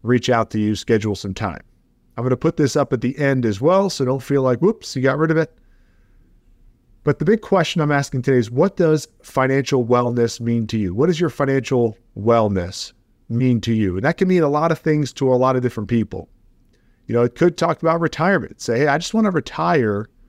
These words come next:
well. I wanna retire comfortably. I wanna retire, like I said earlier, when I want and how I want." And what do I mean by the how? And maybe you want to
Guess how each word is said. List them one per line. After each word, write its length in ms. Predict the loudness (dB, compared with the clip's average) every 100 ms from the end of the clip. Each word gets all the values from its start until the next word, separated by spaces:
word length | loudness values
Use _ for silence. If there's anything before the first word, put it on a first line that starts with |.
| _ -8
well. 420 | 0 2 2 -2
I 80 | 0
wanna 180 | 0 0
retire 580 | -2 -2 0 0 -2 -6 _ _ -16
comfortably. 760 | -4 -2 -2 -2 -2 -2 -10 -10
I 80 | -2
wanna 220 | 0 2
retire, 640 | 0 0 -2 0 0 -2 -6 _ _ _ _ _
like 180 | -4 0
I 80 | 0
said 200 | 0 2
earlier, 360 | 2 4 2 0
when 380 | 0 2 2
I 100 | 0
want 360 | 0 0 0 -2 -8
and 160 | -10
how 440 | -10 -4 0 0 0
I 180 | -2
want." 340 | -2 -4 -6 -10 -10
And 80 | 0
what 80 | 2
do 60 |
I 60 | 2
mean 120 | 2
by 120 | 0
the 100 | 0
how? 480 | -2 -4 -4 -6 -10 _ _ _ -2
And 80 |
maybe 220 | 0 2 2
you 100 | 2
want 280 | 0 -2
to 420 | 0 0 2 -2